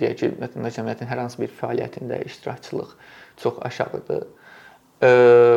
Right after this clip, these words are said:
bu da ümumi bir inamsızlıq mühiti ilə, e, həm də bağlıdır. E, rəy sorğuları göstərir ki, e, ümumilikdə,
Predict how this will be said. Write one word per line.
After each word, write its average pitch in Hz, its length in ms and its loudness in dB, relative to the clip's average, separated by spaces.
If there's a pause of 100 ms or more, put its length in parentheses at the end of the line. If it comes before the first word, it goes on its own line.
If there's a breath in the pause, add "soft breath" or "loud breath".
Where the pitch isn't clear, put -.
(140)
bu 160 100 4
da 165 160 2
ümumi 139 440 -2
bir 131 100 -2
inamsızlıq 120 800 -6 (320)
mühiti 120 480 -8
ilə, 117 160 -8 (240)
e, 123 160 -4
həm 123 160 -4
də 113 140 -2
bağlıdır. 131 600 -4
E, 120 120 -6 (100)
rəy 123 100 -4
sorğuları 120 600 -6
göstərir 120 560 -8
ki, 135 160 -6 (160)
e, 123 120 0 (200)
ümumilikdə, 120 560 -8